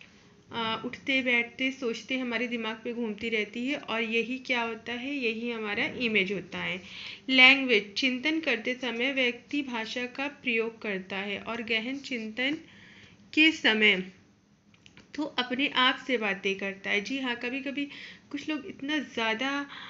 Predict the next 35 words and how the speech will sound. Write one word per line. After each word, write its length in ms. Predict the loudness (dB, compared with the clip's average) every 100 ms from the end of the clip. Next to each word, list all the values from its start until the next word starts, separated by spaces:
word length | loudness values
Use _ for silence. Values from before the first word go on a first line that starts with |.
| -18 -2
tension 420 | 2 2 2 -2
में 140 | -2 2
रहते 320 | 2 2 -2
हैं 340 | -2 -2 -4
कि 200 | -6 -4 -2
वो 160 | -4 -10 -8
पता 180 | -4
नहीं 160 | -2 -2
किस-किस 520 | -4 -6 -6 -8 -6
language 540 | -2 -2 0 -4 -6 -6
में 340 | -4 -2 -4 -6 -16 -20 -10
बड़बड़ाते 640 | -2 0 2 2 2 0 -2
हैं 240 | -2 -2
और 200 | -2 -2
अपने 300 | -4 -4 -4
आप 300 | -2 -2 -4
से 180 | -6 -4
ही 180 | -4 -4
बातें 380 | -4 -4 -4
करते 300 | -4 -6 -4
रहते 320 | -4 -4 -4 -4
हैं। 80 |
इसलिए 440 | -2 -4 -4 -2 -2
चिंतन 520 | -2 -6 -4 -6 -6
को 140 | -6
आंतरिक 920 | -8 -6 -4 -6 -6 -8 -8 -6 -4 -6 -12 -18 -20 -8
संभाषण, 800 | -2 0 -2 0 2 2 0 -2
internal 680 | 0 -2 0 0 2 0 -2
speech 460 | -6 -8 -4 -4 -4
भी 220 | -2 -2
कहा 360 | 0 -2 -2 -8
जाता 340 | -8 -10 -8
है। 140 | -6
जी 200 | -6 -6
हाँ, 280 | -6 -6 -6